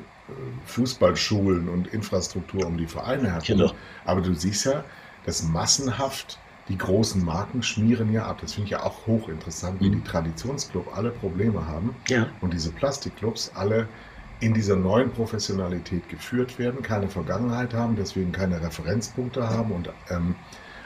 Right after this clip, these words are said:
Speaker 1: einfach so nach oben schießen. Ist aber auch ein alarmierendes Beispiel, wenn der V F L Wolfsburg,
Speaker 2: Mhm.
Speaker 1: der vor zwei Jahren, ähm, in der Relegation war,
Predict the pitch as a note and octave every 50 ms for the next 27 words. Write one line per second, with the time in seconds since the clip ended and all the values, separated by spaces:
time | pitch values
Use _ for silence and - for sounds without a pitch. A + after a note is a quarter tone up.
0 | - - E2 F#2+ - - G#2+ - - G#2 G2 F#2+ F2 - - G#2 A2+ F#2+ F2 E2
1 | - - F2 F2 F2 - - A#2+ G#2+ G2 A2 G2+ F#2 - - A2 G#2 B2 A#2 -
2 | F#2+ F2+ F2 F#2 A2 A#2+ A#2 G2+ F#2 F2+ - - A2+ A#2 A#2 - G2+ F#2+ E2+ F2+
3 | F2+ E2 - - - - - - - - - F2+ E2+ - - F#2 G#2+ - - F#2
4 | G2 F#2+ F#2+ - - - E2 D#2+ E2 F#2+ F2+ - - - - - C3 D3+ E3 -
5 | - - - - - - - - - F#2 F#2 F2+ F2+ - F#2 - - - F#2+ F2
6 | G#2 A#2 G2+ - - - F#2 E2 D#2+ F2 F#2+ F#2+ B2 B2+ C3+ - - - A#2+ G2+
7 | F#2+ F#2+ F#2+ F#2 F#2 - - G2 F#2 F#2 F2+ G2+ F#2+ F#2+ F2+ F#2 F2 - - C3
8 | C3 A#2+ G2+ E2 D2+ D2+ D#2+ A#2+ D#3+ D#3+